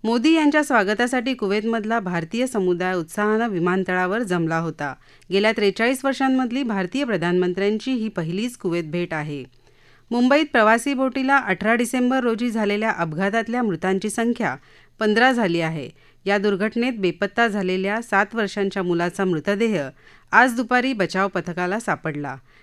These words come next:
या मुलाच्या आईचाही या अपघातात मृत्यू झाला होता. याबरोबरच हे बातमीपत्र संपलं.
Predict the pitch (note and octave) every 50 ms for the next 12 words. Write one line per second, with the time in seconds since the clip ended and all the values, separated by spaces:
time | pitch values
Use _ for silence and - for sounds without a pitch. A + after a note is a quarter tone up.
0 | _ _ - F#3+ G3+ G3+ G#3 G3 G3 G3 - - A3 G3 F3 E3+ F#3+ G#3 G3 A#3
1 | A3 G#3+ A#3+ C#4 C#4 B3 F#3+ E3+ D3 C#3 C#3+ D#3+ F3 E3 - F3+ G#3+ - - -
2 | F3 D#3+ D#3 - E3+ D#3 B2+ D3+ D#3+ D3 D3 D3+ D#3 D3 C3 - C3+ B2+ B2+ C3
3 | B2+ _ _ _ _ _ _ _ _ _ _ - G3 G#3+ G#3+ A3+ A#3 A#3+ A#3 B3+
4 | C4+ D4 D4+ - - A3+ F3 E3+ D3 - - F3 E3 E3+ D#3+ - D#3+ E3 D#3+ G3+
5 | G#3 G#3+ G#3 - A#3+